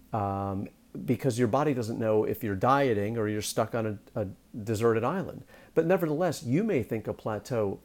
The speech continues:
is passive, yet it is really active. There is something always happening, even when you think there isn't,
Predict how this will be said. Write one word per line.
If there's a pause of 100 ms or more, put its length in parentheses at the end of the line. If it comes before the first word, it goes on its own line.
(140)
is
passive, (380)
yet
it
is
really
active.
There
is
something
always
happening,
even
when
you
think
there (100)
isn't,